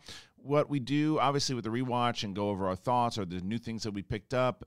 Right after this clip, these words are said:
but we also try to relate them to the upcoming shows and, uh, how they're going to relate at all. And obviously, this one,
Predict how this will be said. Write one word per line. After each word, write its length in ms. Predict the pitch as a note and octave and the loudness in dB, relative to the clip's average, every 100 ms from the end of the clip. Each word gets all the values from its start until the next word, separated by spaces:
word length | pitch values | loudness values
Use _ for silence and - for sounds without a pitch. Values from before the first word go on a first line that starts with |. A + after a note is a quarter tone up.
| - | -2
but 200 | B2+ A#2+ | 0 2
we 80 | B2+ | 0
also 260 | C3 D3+ F#3+ | 0 0 -4
try 180 | - E3+ | -4 -4
to 80 | |
relate 360 | C#3+ A#2 G#2 G#2+ | -2 -2 -2 -4
them 200 | G#2+ F#2+ | -6 -6
to 160 | - F#2+ | -4 -4
the 160 | F2+ - | -2 -4
upcoming 400 | F#2 - G2 F2+ | -4 -4 -4 -4
shows 600 | - - F#2+ D#2 B1+ C#2+ | -6 0 2 2 -2 -6
and, 180 | D2+ D2 | -8 -8
uh, 240 | D#2+ D2 | -8 -8
how 220 | D2+ G2+ | -4 -2
they're 100 | G2+ | -2
going 320 | F2 G#2+ B2 G#2 | -2 -2 -2 -4
to 140 | - | -10
relate 320 | A#1+ G1+ G1+ | -10 -10 -6
at 140 | D2 E2+ | -2 2
all. 240 | G2+ E2+ | 4 2
And 100 | D#2 | -2
obviously, 380 | - F#2+ F#2 F2 | -4 -4 -4 -4
this 220 | E2 F#2+ | -4 -4
one, 240 | F2+ E2 | -4 -4